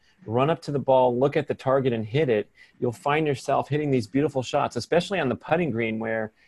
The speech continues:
you know, there's no mechanical calculation for how hard to hit a twenty-five foot putt, right? When, when you hit an eight iron and you swing full effort, you know it's gonna go a hundred fifty yards, whatever. You're a golfer, you got your programming.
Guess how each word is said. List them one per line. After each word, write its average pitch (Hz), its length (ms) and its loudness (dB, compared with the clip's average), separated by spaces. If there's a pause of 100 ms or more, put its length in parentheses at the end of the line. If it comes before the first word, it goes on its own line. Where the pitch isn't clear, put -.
(220)
you 135 80 -2
know, 131 60 2
there's 131 180 2
no 160 460 4 (160)
mechanical 139 640 0
calculation 120 1000 0
for 117 240 -2
how 120 180 2
hard 117 300 0
to 107 40 -2
hit 113 220 2
a 107 60 0
twenty-five 113 600 -4
foot 104 200 -4
putt, 117 280 0
right? 107 220 -2
When, 117 180 -2
when 123 140 -2
you 131 80 4
hit 175 140 4
an 139 100 -2
eight 139 220 4
iron 147 260 2
and 120 100 -2
you 117 60 -2
swing 127 480 -2 (300)
full 131 340 2
effort, 127 460 0 (120)
you 117 140 0
know 127 180 0
it's 123 120 -2
gonna 120 160 -2
go 117 160 4
a - 20 2
hundred 117 260 0
fifty 117 280 -2
yards, 110 340 2
whatever. 113 260 0
You're 101 180 -2
a 92 40 -6
golfer, 113 380 2
you 107 120 -2
got 107 200 0
your 104 80 -2
programming. 107 640 -2